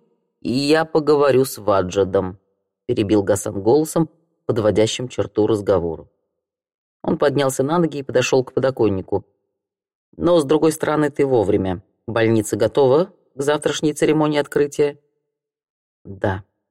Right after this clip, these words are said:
ответил Али, не пытаясь скрыть обиду в голосе.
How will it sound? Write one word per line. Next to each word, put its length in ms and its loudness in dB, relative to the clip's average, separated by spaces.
ответил 500 -8
Али, 300 -4
не 140 -4
пытаясь 400 -4
скрыть 380 -6
обиду 320 0
в 80 -4
голосе. 520 -2